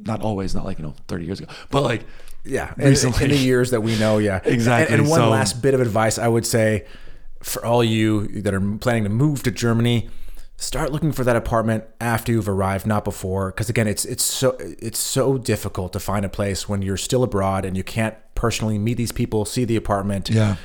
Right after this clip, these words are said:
Speaker 2: Um, you know, uh, uh, again, arrive, get yourself something temporary, an Airbnb, oh, s-, just something ter-, temporary for a month or two. And during that time, then look for your,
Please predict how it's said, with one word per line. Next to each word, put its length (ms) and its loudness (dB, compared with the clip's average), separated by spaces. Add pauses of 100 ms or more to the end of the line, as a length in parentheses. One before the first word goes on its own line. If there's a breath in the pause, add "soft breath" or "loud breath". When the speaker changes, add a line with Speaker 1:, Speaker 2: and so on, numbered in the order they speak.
(140 loud breath)
Speaker 2:
Um, 500 2 (400 loud breath)
you 100 2
know, 240 2 (240 loud breath)
uh, 120 -2
uh, 180 2
again, 240 0
arrive, 720 0
get 120 0
yourself 320 2
something 300 0
temporary, 640 2
an 80 0
Airbnb, 840 0
oh, 60 -4
s-, 120 -6
just 160 -2
something 220 0
ter-, 480 2
temporary 840 0
for 180 -2
a 40 2
month 220 0
or 80 2
two. 380 0 (180 loud breath)
And 180 0
during 160 4
that 120 2
time, 400 0
then 320 2
look 160 -2
for 120 -4
your, 220 -4